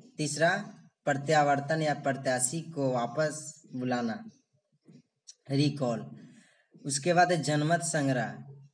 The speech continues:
प्लेबिस्कासाइट, ये चार नाम है, ध्यान रखना चार, एक तो,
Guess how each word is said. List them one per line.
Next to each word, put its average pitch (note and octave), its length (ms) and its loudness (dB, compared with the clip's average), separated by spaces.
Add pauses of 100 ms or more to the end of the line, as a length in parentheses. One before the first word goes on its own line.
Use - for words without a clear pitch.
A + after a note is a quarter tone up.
प्लेबिस्कासाइट, C#3+ 1800 -2 (460)
ये D#3 100 0
चार D#3 580 0 (440)
नाम C3 240 0
है, D#3+ 100 2
ध्यान C3+ 340 0
रखना C#3 260 -4
चार, A#2 380 -4
एक A#2+ 120 -6
तो, C3 500 -6